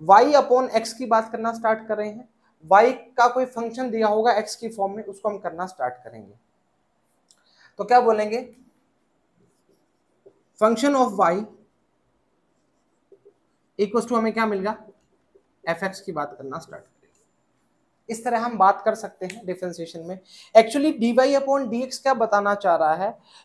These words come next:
कि X with respect to Y की बात करेगा, rate of change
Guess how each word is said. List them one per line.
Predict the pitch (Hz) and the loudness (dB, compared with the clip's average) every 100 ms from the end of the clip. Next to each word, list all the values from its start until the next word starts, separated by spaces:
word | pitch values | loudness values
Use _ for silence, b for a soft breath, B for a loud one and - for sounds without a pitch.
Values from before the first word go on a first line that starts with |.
| _ | _
कि | 262 277 277 - | 2 2 0 6
X | 269 - 233 | 6 6 -4
with | 240 | 0
respect | 226 226 247 240 - | 0 2 0 0 0
to | 233 | 6
Y | 185 196 | 8 6
की | 214 | 4
बात | 160 151 151 | 4 4 2
करेगा, | 131 127 120 127 - b b b 165 | -6 -6 -8 -12 -20 b b b 8
rate | 214 233 | 8 10
of | 240 240 | 6 6
change | 247 240 | 2 -2